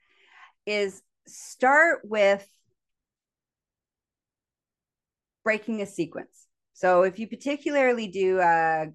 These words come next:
you know, this is the sequence of events, you know, you kiss, you grope, you, you know, ha-, may have oral sex, then you have penetration sex, and then that's it. Break up the, break up the routine. All right?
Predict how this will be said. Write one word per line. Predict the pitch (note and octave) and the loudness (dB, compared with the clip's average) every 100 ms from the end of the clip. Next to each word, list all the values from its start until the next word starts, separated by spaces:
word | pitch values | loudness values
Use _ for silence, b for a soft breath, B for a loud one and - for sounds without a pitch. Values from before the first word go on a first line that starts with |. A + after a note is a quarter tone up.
| _ | _
you | - F3 | -8 -6
know, | D3+ D3+ - | -6 -10 -10
this | F3+ F#3+ | -10 -10
is | F3+ | -16
the | F3 | -10
sequence | F3 E3+ E3 D#3 | -8 -6 -6 -6
of | D3+ | -10
events, | D3 A2+ G2+ G#2+ - | -8 -8 -6 -8 -14
you | A2+ | -14
know, | G2+ | -12
you | A#2+ | -14
kiss, | - G3 F#3 - | -10 -8 -8 -10
you | D3 | -12
grope, | D#3+ E3 D#3+ D#3+ | -2 0 0 -4
you, | D3 C3+ D3 D3+ _ _ - | -10 -12 -12 -20 _ _ -20
you | - - - - _ - | -18 -16 -18 -20 _ -16
know, | C#3 - E3 | -14 -12 -8
ha-, | F3 - | -6 -4
may | F#3 | -2
have | F#3+ F3+ | 0 0
oral | F3 F3+ | 2 0
sex, | F3 E3+ E3 - | -2 -4 -4 -8
then | D#3 | -10
you | E3+ | -6
have | E3 D#3 D#3 | -4 -4 -4
penetration | E3+ D#3 G#3 F#3+ F#3+ F3 | -6 -8 -8 -8 -6 -6
sex, | E3 D#3+ - | -4 -6 -10
and | D3+ | -10
then | D3+ D3 | -8 -8
that's | D3+ D3+ | -8 -10
it. | - F3 E3 - b G#2 b b _ - | -6 -2 -4 -6 b -20 b b _ -4
Break | G#3 F3 | 0 2
up | - - | 0 -2
the, | G3+ F#3 E3+ _ | -4 -6 -8 _
break | A#3 A#3 | -6 -4
up | B3+ | -6
the | G3 | -4
routine. | F3+ F3 - - _ _ _ _ _ _ _ _ _ _ _ _ _ _ _ _ _ _ _ _ _ | -6 -6 -10 -18 _ _ _ _ _ _ _ _ _ _ _ _ _ _ _ _ _ _ _ _ _
All | F3 | -2
right? | F3+ - | -2 -4